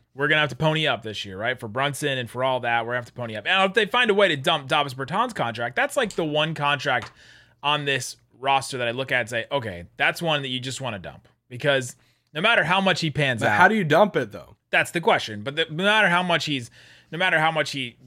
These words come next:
Speaker 1: brings to the team, I don't know. Tim Hardaway, you could talk me into, okay, he could be worth his contract for this team. Dinwiddie, same thing. Like, all these other guys could be worth it. It's Davis Bertans is the one that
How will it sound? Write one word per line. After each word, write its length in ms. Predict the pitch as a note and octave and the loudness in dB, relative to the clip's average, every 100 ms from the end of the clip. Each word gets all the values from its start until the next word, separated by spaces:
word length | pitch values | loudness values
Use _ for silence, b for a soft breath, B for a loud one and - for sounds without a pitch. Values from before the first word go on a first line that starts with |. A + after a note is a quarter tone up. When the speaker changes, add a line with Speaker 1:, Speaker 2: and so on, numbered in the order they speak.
| A#2 | -6
Speaker 1:
brings 280 | C3+ C3+ A#2+ | -2 -2 -6
to 60 | |
the 100 | A2+ | -10
team, 360 | G#2 D3+ C3 A2 | -8 -6 -6 -4
I 120 | A#2+ | -6
don't 340 | A#2 B2 A#2 A2+ | -6 -10 -10 -8
know. 240 | A2 G#2 - | -8 -10 -12
Tim 180 | - A#3 | -4 2
Hardaway, 300 | G3 G3 E3 | 4 4 4
you 100 | B2+ | 0
could 100 | D#3+ E3 | -2 0
talk 220 | D3+ B2+ | 0 0
me 140 | B2 | -6
into, 300 | C#3 D3 G#2+ | -6 -6 -8
okay, 340 | A2 A#2+ E2 - _ _ | -4 -4 -4 -14 _ _
he 140 | - | -8
could 80 | F3+ | -4
be 80 | D3+ | -4
worth 220 | C3+ C#3 | -4 -4
his 160 | B2+ G#2+ | -6 -10
contract 480 | C3 B2 A2+ F#2+ - | -8 -8 -8 -12 -14
for 80 | G2+ | -18
this 160 | F#2 | -16
team. 320 | - D2 C#2+ - - | -16 -18 -18 -16 -6
Dinwiddie, 400 | D#3 C#3 G#2 F#2 | -4 -2 -6 -8
same 280 | - C3 | -6 -6
thing. 240 | A#2+ C3+ G2 | -4 -4 -4
Like, 120 | G2 | -2
all 140 | E3 | 0
these 180 | G3+ D#3+ | 0 0
other 160 | E3 E3+ | 0 2
guys 280 | C3+ A2 G#2+ | 2 0 -2
could 160 | C3 | -10
be 80 | A#2+ | -8
worth 280 | A2+ B2 B2 | -8 -8 -8
it. 160 | G2 - b b b | -12 -14 b b b
It's 140 | B2+ | -6
Davis 260 | C#3+ D3 C3+ | 0 0 -2
Bertans 300 | B2 C3 C3 | -6 -6 -6
is 80 | G2+ | -8
the 100 | G#2+ | -10
one 300 | A#2 B2 A2 | -6 -8 -8
that 180 | G2 | -10